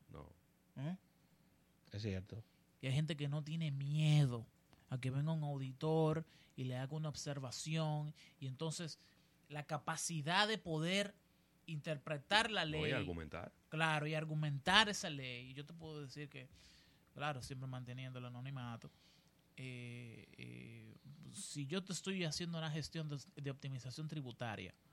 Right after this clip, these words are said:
Speaker 2: en la que tú te estás ahorrando quince millones de pesos.
Speaker 1: Claro.
Speaker 2: Óyeme, si yo te cobro dos millones de pesos por ese servicio, es absolutamente nada.
Speaker 1: Nada.
Speaker 3: Absolutamente
Speaker 1: Sí,
Speaker 3: nada,
Speaker 1: mismo.
Speaker 3: es cierto.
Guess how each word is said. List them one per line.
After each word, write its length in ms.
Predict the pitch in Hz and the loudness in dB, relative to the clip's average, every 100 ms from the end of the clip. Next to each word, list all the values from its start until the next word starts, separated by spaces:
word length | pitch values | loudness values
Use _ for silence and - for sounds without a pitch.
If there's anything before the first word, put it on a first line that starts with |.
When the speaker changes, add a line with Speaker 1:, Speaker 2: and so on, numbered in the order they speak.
| - - - - | -20 -20 -20 -8
Speaker 2:
en 100 | 127 | -6
la 80 | 131 | -4
que 140 | 131 | -6
tú 100 | 151 | -8
te 100 | 170 | -8
estás 320 | 151 156 139 147 | -8 -6 -6 -6
ahorrando 500 | 127 127 151 143 127 | -6 -4 -4 -4 -6
quince 320 | 160 160 143 | -6 -4 -4
millones 320 | 127 131 127 | -6 -6 -6
de 80 | 117 | -6
pesos. 440 | 101 95 - - | -10 -14 -14 -12
Speaker 1:
Claro. 320 | 82 76 71 67 - - - | -8 -6 -8 -14 -20 -20 -10
Speaker 2:
Óyeme, 280 | 190 196 135 | -6 -4 -4
si 160 | - 143 | -4 -6
yo 100 | 180 | -6
te 140 | 302 | -8
cobro 260 | 285 269 196 | -6 -4 -2
dos 300 | 139 175 175 | 0 -2 -2
millones 400 | 143 135 131 120 | -2 -2 -2 -4
de 80 | |
pesos 340 | 113 123 110 123 | -6 -8 -6 -8
por 160 | 123 | -6
ese 140 | 120 113 | -6 -6
servicio, 440 | 131 123 131 349 349 | -8 -8 -8 -8 -10
es 100 | - | -10
absolutamente 640 | - 110 110 107 107 101 95 | -12 -10 -10 -10 -14 -14 -14
nada. 280 | 156 - - - | -12 -14 -16 -10
Speaker 1:
Nada. 300 | 90 82 113 | -4 -2 -2
Speaker 3:
Absolutamente 540 | 107 110 113 117 110 | -2 -2 -2 -4 -4
Speaker 1:
Sí, 60 | 104 | -6
Speaker 3:
nada, 120 | 90 | -6
Speaker 1:
mismo. 160 | 92 92 | -10 -10
Speaker 3:
es 80 | 110 | -8
cierto. 320 | - 120 - | -4 -4 -6